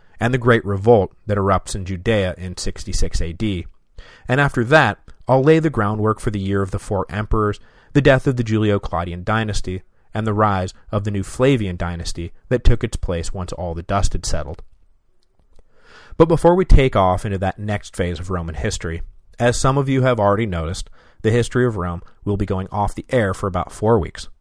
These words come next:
following the September thirteenth episode. I am getting married on September the twenty-third, and then immediately moving from Portland, Oregon to Austin, Texas,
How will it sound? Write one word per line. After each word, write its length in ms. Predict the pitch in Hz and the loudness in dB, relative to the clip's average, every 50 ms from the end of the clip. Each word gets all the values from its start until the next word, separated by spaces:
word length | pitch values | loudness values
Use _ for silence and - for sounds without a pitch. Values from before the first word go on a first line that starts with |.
| _ _ - | _ _ -6
following 520 | - - 95 98 98 101 107 104 101 98 | 0 2 4 4 4 2 0 -4 -4 -4
the 140 | 95 90 90 | -6 -6 -4
September 500 | - - 101 92 - - 101 98 95 95 | -2 -2 0 2 4 4 4 4 0 -6
thirteenth 480 | 92 - 92 80 - - - 85 80 - - - | -6 -6 -8 -10 -10 -10 -12 -12 -14 -12 -10 -10
episode. 420 | - - 90 - - 73 - - - - - _ _ _ _ - - - - - - - _ - - | -8 -8 -8 -8 -10 -12 -12 -14 -18 -20 -20 _ _ _ _ -20 -20 -20 -20 -20 -20 -20 _ -8 -4
I 100 | 101 104 | -2 0
am 120 | 107 101 98 | 0 0 0
getting 280 | 107 104 107 104 101 | -2 -2 -2 -2 -2
married 300 | 104 101 98 104 110 110 | -2 0 0 0 0 -2
on 300 | - 92 90 90 90 90 | -4 -4 -6 -6 -6 -4
September 380 | - - 95 - - 92 92 92 | -2 -2 0 0 0 -2 -2 -6
the 80 | 90 | -6
twenty-third, 640 | 87 - - 95 85 82 - - 95 82 85 101 127 - - - - - - | -6 -6 -6 -6 -6 -8 -6 -4 -4 -2 -2 -4 -8 -10 -14 -20 -18 -12 -10
and 140 | 107 101 101 | -6 -6 -4
then 160 | 98 92 98 | -4 -4 -6
immediately 520 | 92 104 110 123 131 131 123 113 110 110 | -4 -2 0 0 0 0 0 -2 -2 -4
moving 360 | 104 98 95 95 98 107 107 | -4 -4 -4 -4 -4 -6 -6
from 180 | 104 - 104 92 | -8 -8 -8 -6
Portland, 400 | - - 104 95 71 87 90 - | -4 -2 -2 -2 -4 -6 -8 -6
Oregon 420 | - 98 101 95 92 92 95 113 117 - | -2 0 0 0 0 -2 -6 -8 -8 -8
to 220 | - 104 87 - | -6 -6 -6 -6
Austin, 380 | - 87 92 92 - - 85 80 | -4 -4 -4 -4 -4 -8 -2 2
Texas, 520 | - 98 123 127 - - - 95 - - | 4 4 4 2 0 -4 -6 -8 -8 -10